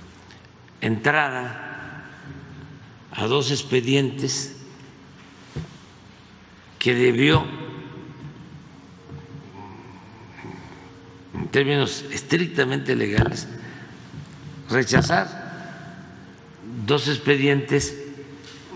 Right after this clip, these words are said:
que significa el pago de impuestos de una empresa por treinta, treinta y cinco mil millones de pesos. Y aun cuando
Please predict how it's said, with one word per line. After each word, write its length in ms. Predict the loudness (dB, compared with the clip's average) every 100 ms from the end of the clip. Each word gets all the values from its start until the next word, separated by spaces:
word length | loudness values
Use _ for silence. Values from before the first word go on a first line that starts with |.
| -4
que 120 | -2
significa 760 | 2 2 2 2 2 4 2 2 -2 -16 -16 -16 -16 -16 -4
el 140 | -4
pago 520 | 2 4 4 4 0 4
de 100 | 4
impuestos 760 | 6 4 4 2 2 2 2
de 100 | 2
una 100 | 2
empresa 500 | 2 2 0 0 -4 -6 -10 -14 -14 -16 -18 -20 -20 -20 -6
por 300 | 0 0 2
treinta, 440 | 4 4 2 -4
treinta 300 | 0 0 2
y 40 | 2
cinco 320 | 2 0 2
mil 160 | 4 4
millones 420 | 4 4 2 0
de 80 | 0
pesos. 440 | -2 -2 -6 -10 -14 -18 -18 -20 -20 -20 -20 -20 -20 -20 -20 -20 -20 -20 -16 -14 -14 -16 -18 -20 -20 -20 -20 -20 -20 -20 -20 -18 -18 -18 -20 -20 -20 -18 -2
Y 120 | 4
aun 240 | 6 6
cuando 960 | 6 4 4 2 4 4 0 -4 -12